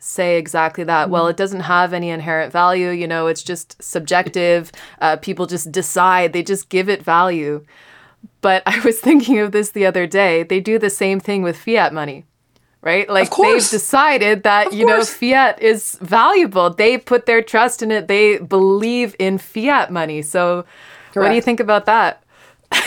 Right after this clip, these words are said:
Speaker 2: Well, what's the intrinsic value of a piece of paper with a picture of a dead president in green ink on it?
Speaker 1: <laughs>
Speaker 2: It's all a confidence game, all of it. It's all a confidence game.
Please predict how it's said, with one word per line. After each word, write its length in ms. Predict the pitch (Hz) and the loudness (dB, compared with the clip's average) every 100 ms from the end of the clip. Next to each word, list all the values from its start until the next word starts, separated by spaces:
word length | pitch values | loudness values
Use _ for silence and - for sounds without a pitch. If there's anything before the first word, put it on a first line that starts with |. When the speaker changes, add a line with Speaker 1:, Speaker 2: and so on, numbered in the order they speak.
| - | -4
Speaker 2:
Well, 220 | 269 262 220 | 0 2 4
what's 220 | 294 302 | 0 0
the 140 | 320 | -4
intrinsic 440 | 294 - 285 277 220 | -4 -4 -6 -6 -2
value 320 | 214 226 220 | 0 0 0
of 140 | 202 180 | -2 -4
a 60 | |
piece 300 | 190 - 214 | -8 -8 -10
of 100 | 214 | -10
paper 360 | - 208 202 185 | -6 -6 -4 -4
with 180 | 175 170 | -4 -6
a 80 | 175 | -6
picture 360 | - 180 202 | -8 -8 -6
of 60 | 180 | -6
a 60 | |
dead 300 | 175 185 175 | -4 -6 -6
president 480 | - 185 180 170 175 | -2 -2 -2 -6 -6
in 100 | 160 | -6
green 300 | 160 190 185 | -4 -4 -2
ink 340 | 220 208 - - - - | -4 -4 -10 -20 -14 -4
on 140 | 175 | -2
it? 60 | 240 | -2
Speaker 1:
<laughs> 720 | - - - _ - _ - | -6 -12 -16 _ -20 _ -6
Speaker 2:
It's 120 | - | 0
all 200 | 311 403 | 4 4
a 60 | 359 | 2
confidence 520 | 285 370 392 254 165 | -2 -4 -4 -6 -8
game, 260 | 151 139 - | -10 -12 -2
all 240 | 233 359 381 | 2 2 0
of 100 | 160 | -4
it. 160 | 156 - - | -8 -10 -14
It's 100 | 196 | -6
all 220 | 247 359 | -2 -2
a 60 | 330 | -2
confidence 460 | 339 349 339 180 - | -6 -8 -6 -10 -12
game. 260 | 104 - | -16 -18